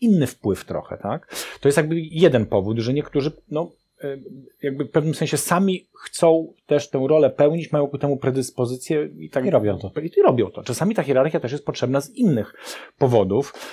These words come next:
Speaker 1: Y, wspomnieliśmy na początku o kapitanie Davidzie Markecie. No, paradoksalnie my się w zarządzaniu strasznie dużo uczymy od wojska, chociaż tego jesteśmy nieświadomi, bo oni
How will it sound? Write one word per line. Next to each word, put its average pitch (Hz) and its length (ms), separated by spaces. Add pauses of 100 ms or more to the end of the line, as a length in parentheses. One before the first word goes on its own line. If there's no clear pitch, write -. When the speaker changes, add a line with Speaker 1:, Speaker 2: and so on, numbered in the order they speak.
(300)
Speaker 1:
Y, 123 400
wspomnieliśmy 143 560
na 131 60
początku 135 400
o 123 40
kapitanie 127 480
Davidzie 120 280
Markecie. 117 500
No, 127 60
paradoksalnie 151 600
my 131 100
się - 120
w 131 100
zarządzaniu 131 540
strasznie - 380
dużo 113 160
uczymy 113 280
od 113 140
wojska, 104 340
chociaż 110 220
tego 117 160
jesteśmy 117 320
nieświadomi, 117 520
bo 120 100
oni 120 220